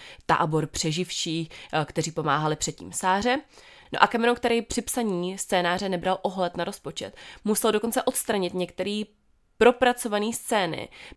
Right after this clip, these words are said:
včetně devítiminutového úvodu, který se odehrával v roce dva tisíce dvacet devět, který měl vlastně ukázat použití stroje na cestování časem.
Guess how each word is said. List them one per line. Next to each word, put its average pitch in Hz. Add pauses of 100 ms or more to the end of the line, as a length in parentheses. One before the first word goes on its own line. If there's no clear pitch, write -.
(120)
včetně 233
devítiminutového 214
úvodu, 185 (100)
který 180
se -
odehrával 185
v 180
roce 175
dva 170
tisíce -
dvacet 196
devět, 175 (480)
který 220
měl 233
vlastně 226
ukázat 233
použití 180
stroje 185
na 185
cestování 170
časem. 170